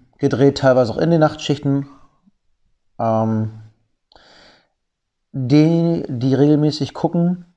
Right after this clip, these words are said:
denen wird auffallen, dass dieses Video vielleicht so drei, vier Minuten länger geht als sonst. Das, ähm, hat mehrere Gründe. Einer der Gründe ist, dass ich, ähm, den Kriegstron-Loot,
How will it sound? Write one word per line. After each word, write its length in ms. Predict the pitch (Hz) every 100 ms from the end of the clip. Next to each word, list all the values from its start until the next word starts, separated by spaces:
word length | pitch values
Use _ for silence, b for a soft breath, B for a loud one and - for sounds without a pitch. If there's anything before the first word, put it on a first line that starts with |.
| -
denen 120 | 131
wird 100 | 131
auffallen, 380 | 135 135 143 135
dass 160 | 131
dieses 220 | 135 117 110
Video 220 | 135 135
vielleicht 260 | - 127
so 80 | -
drei, 220 | - 117
vier 280 | 117 - 151
Minuten 260 | 135 139 120
länger 240 | 123 131
geht 140 | 131 131
als 140 | 113
sonst. 260 | 147 156 -
Das, 180 | 131 -
ähm, 500 | 127 127 123 127 123
hat 160 | 131
mehrere 220 | 123 117 113
Gründe. 380 | 139 151 147
Einer 220 | 135 127 123
der 100 | 113
Gründe 260 | 123 123
ist, 220 | 123 - B B B B B -
dass 320 | 107 110 -
ich, 380 | - 113 - -
ähm, 360 | 110 107 107
den 140 | 104 110
Kriegstron-Loot, 840 | - 226 - - 160 151 147 -